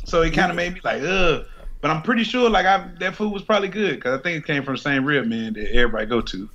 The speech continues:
Speaker 1: So, you know, he, he only
Speaker 2: I
Speaker 1: had two sides: beans and potato salad.
Speaker 2: I'm gonna blame it on G Q. G Q works on his plate presentation and all that shit,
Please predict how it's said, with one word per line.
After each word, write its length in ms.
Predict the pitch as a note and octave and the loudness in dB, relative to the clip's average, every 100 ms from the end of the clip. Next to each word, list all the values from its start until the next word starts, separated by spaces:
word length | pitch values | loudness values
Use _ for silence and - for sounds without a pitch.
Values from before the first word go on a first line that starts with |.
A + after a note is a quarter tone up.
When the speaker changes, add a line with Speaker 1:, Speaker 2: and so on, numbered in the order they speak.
| - - - | -18 -18 -18
Speaker 1:
So, 420 | - G#2+ G2+ F#2+ - _ - | -8 -6 -4 -8 -12 _ -2
you 100 | G#2+ | 0
know, 200 | F2+ - - - | -2 -12 -16 -6
he, 120 | A2 G#2 | -4 2
he 60 | A2 | 6
only 180 | A2+ A2+ | 8 6
Speaker 2:
I 40 | A#2+ | 4
Speaker 1:
had 100 | G#2 | 2
two 100 | - | 0
sides: 380 | - A2+ G#2+ G2+ | 2 4 4 0
beans 240 | A2 A#2 G#2+ | 0 2 2
and 80 | |
potato 240 | G#2+ B2 G#2 | 0 0 0
salad. 340 | - G2+ - - - - - - | -2 -10 -10 -12 -12 -16 -10 -4
Speaker 2:
I'm 260 | - D#3+ | 0 4
gonna 220 | F3 F#3 | 6 6
blame 320 | D#3+ E3 F3 F3 | 6 4 6 4
it 120 | E3+ | 2
on 200 | D3+ C#3+ | 0 -2
G 180 | C#3 C3+ | -2 -4
Q. 320 | - A#2 G2+ - A2+ | -4 -6 -8 -18 -8
G 200 | B2 D3 | -4 -2
Q 240 | - F3 | 2 4
works 240 | D#3 D3 | 6 4
on 80 | D#3+ | 0
his 120 | C#3 | -2
plate 380 | B2 - E3 E3 | -2 2 2 2
presentation 680 | - D3+ D#3+ C#3+ D#3+ D3 - | -4 -4 -4 0 2 2 0
and 120 | D3 | -2
all 180 | D3 D3+ | 0 2
that 100 | D3+ | 2
shit, 360 | C3+ D#3+ D3+ | 0 0 0